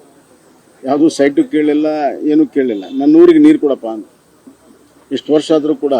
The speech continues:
ಸಮರ್ಪಕವಾಗಿ ಶಾಶ್ವತ ಕುಡಿಯೋ ನೀರಿಲ್ಲ, "ನೀರು ಕೊಡು, ಕೆರೆ ತುಂಬಿಸು" ಅಂತ. ಆ ಯೋಜನೆಯನ್ನ ಮಂಜೂರಾದ ಮೇಲೂ ಕೂಡ ಅವರು ಪ್ರತಿಯೊಂದು ಹಂತದಲ್ಲೂ ಅದನ್ನ ಫಾಲೋ ಅಪ್ ಮಾಡಿದ್ರು.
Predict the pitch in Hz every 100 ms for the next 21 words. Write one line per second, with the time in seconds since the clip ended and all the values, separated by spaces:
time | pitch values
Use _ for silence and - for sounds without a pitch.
0 | 113 123 131 151 143 151 135 139 135 135
1 | 120 - 135 - 151 143 131 131 135 131
2 | 123 107 92 _ _ _ _ _ _ _
3 | 123 156 175 151 139 147 131 139 131 135
4 | 120 120 101 - 82 - _ _ _ _
5 | _ _ _ _ _ _ _ _ _ _
6 | _ _ _ _ _ _ _ _ _ _
7 | _ - 139 143 175 175 170 175 170 165
8 | 139 147 160 151 147 147 147 147 156 156
9 | - 160 117 113 - _ _ _ - -
10 | _ _ _ - - - _ _ - 135
11 | 160 180 170 156 131 - - _ _ _
12 | _ 135 131 180 180 180 151 156 160 165
13 | 170 156 156 175 139 156 131 131 123 101
14 | 92